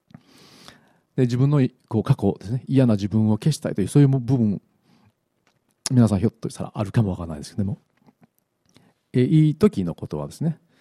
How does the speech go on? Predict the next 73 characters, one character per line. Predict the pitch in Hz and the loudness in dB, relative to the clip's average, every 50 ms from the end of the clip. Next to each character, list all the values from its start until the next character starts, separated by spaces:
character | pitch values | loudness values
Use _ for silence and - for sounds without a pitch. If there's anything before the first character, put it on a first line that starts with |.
| _ _ _ _ | _ _ _ _
え、 | - 95 92 95 | -6 -4 -4 -4
思-、 | 104 117 110 101 - _ - | -4 -4 -4 -4 -4 _ -6
思 | 110 98 98 95 | -6 -4 -2 -2
い | 92 92 - - _ _ _ _ _ - | -4 -4 -6 -10 _ _ _ _ _ -6
出 | 101 92 | -6 -4
と | 92 85 | -4 -6
し | - | -8
て | - 82 82 - - - | -6 -8 -8 -8 -8 -8
持 | 104 104 | -8 -8
っ | - | -8
て | _ _ _ - 104 107 | _ _ _ -4 -2 -2
お | - | -2
き-、 | - - _ _ _ _ - | -4 -10 _ _ _ _ -6
お | 131 | -6
き | - - | -4 -4
た | - | -4
い | 80 71 | -4 -4
な | 69 - | -6 -12
と。 | - - - - - _ _ _ _ - - - _ _ - | -14 -18 -20 -20 -20 _ _ _ _ -20 -20 -20 _ _ -2
で | 127 | 0
も、 | 120 113 110 - _ _ _ _ | 2 2 2 0 _ _ _ _
過 | - - 151 | 0 0 0
去 | - 131 107 | 2 2 -2
の | 92 82 | -2 -2
で | 82 | -4
す | - 110 | -6 -6
ね、 | - | -2
ち | - | 0
ょ | 135 | 0
っ | 123 | 0
と | - | 0
暗 | - - - 160 | 0 0 0 2
い | 120 107 | 2 2
部-、 | 120 113 - - | 0 0 -2 -2
部 | 120 123 113 | 0 2 2
分 | 110 98 82 | 2 2 0
と | - 87 | -4 -6
い | |
う | 85 | -8
の | 82 85 | -8 -8
は、 | 82 - _ _ _ _ - _ _ _ _ _ _ _ _ _ _ | -12 -14 _ _ _ _ -20 _ _ _ _ _ _ _ _ _ _
こ | _ - | _ -6
う、 | 147 | -4
ち | - | -4
ょ | 190 | -4
っ | |
と | - - - | -6 -6 -6
こ | - 92 87 | -4 -4 -4
う、 | 85 | -4
ま | 90 90 | -4 -6
あ、 | |
ふ-、 | - - - - _ _ _ - | -8 -8 -10 -10 _ _ _ -6
封 | - - 131 127 127 | 0 4 6 8 8
印 | 120 | 6
し | - | 6
て | - | 4
お | 113 104 | 2 2
き | 98 - | 2 0
た | - 92 | -6 -8
い | 82 80 | -8 -10
と | 76 - | -14 -18
か | - - | -18 -10
ね、 | 101 139 135 - _ _ _ _ _ _ _ | -8 -8 -8 -8 _ _ _ _ _ _ _
蓋 | - - - 117 101 | -10 -4 -2 -2 0
し | - | 2
て | 120 | 2
お | 107 104 | 2 2
き | - - | 2 -2
た | - 95 | -6 -4
い | 87 | -4
な | 85 90 90 | -4 -6 -6
と | - - | -8 -10
か。 | - - 82 - | -16 -16 -16 -18